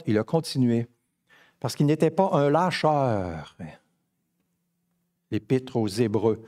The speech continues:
treize trois dit, « Souvenez-vous des prisonniers comme si vous étiez en prison avec eux. » Et il me semble que c'est ce qu'Onésiphore a fait. Le Seigneur pourra lui dire au dernier jour, «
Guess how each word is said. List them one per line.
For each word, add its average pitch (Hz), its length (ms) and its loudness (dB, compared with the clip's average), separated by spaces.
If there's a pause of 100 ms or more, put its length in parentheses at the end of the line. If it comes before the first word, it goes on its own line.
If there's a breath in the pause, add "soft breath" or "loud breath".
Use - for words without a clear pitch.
(1300 loud breath)
treize 113 460 -2
trois 117 300 0
dit, « 95 160 -6
Souvenez-vous 160 920 0
des 131 200 2
prisonniers 131 720 0
comme 151 260 0
si - 200 -4
vous 120 280 0
étiez 127 480 0
en 107 140 2
prison 113 680 -2
avec 98 400 -4 (200)
eux. » 98 260 0 (1040)
Et 104 100 0
il 104 80 2
me 104 80 2
semble 123 320 0
que 117 100 -2
c'est 104 200 -4
ce - 120 -8
qu'Onésiphore 107 920 -2
a 92 80 -2
fait. - 400 -10 (2500)
Le 123 80 -2
Seigneur 135 340 2
pourra 131 220 2
lui 123 180 2
dire 131 180 0
au 135 60 4
dernier 131 340 2
jour, « 139 460 0